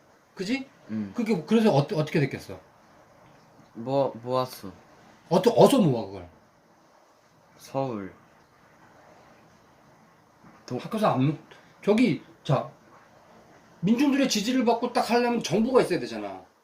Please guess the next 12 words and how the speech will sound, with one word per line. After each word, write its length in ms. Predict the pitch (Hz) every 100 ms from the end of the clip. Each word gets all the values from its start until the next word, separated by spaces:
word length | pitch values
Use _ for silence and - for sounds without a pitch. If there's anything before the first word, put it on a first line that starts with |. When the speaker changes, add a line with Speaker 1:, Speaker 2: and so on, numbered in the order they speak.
| 117
Speaker 2:
음. 180 | 110 92
Speaker 1:
정부를 320 | 208 262 277
세워야 240 | 233 226 160
되잖아. 420 | 123 113 98 87
Speaker 2:
임시정부. 720 | 107 127 131 131 123 113 107 107
Speaker 1:
그렇지, 320 | 240 220 190
임시정부 480 | 233 226 214 202 156
세운 220 | 165 156
거지. 320 | 110 104 90 - -
이때 480 | 190 269 247 214 - _ _ _ _ _ _ _ -
임시정부의 600 | 214 214 247 214 214 - - - _ _ _ _ -
호칭이 560 | 262 - 233 262 277